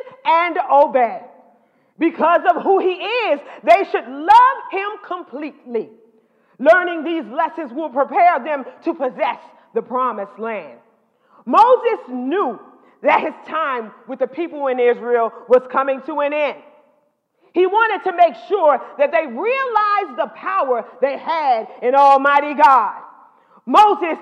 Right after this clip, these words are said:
was a mighty man of God and a phenomenal leader. This made him unforgettable. So what does it mean to be unforgettable?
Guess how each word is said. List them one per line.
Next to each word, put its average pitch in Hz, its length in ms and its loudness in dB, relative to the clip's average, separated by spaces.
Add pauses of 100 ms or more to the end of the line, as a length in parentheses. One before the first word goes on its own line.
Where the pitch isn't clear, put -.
(140)
was 269 220 4
a 269 40 4
mighty 277 380 0
man 254 360 -2
of 220 160 -4
God 262 360 4 (160)
and 339 140 -2
a 339 60 -4
phenomenal 427 840 -6 (120)
leader. 269 200 -4 (500)
This 403 200 -4 (140)
made 269 360 -2
him 302 340 -8 (440)
unforgettable. 202 1400 -4 (760)
So 415 100 0
what 539 180 0
does 494 340 0
it 285 40 -8
mean 269 540 -8 (320)
to 247 80 -12
be 240 440 -14
unforgettable? 233 960 -4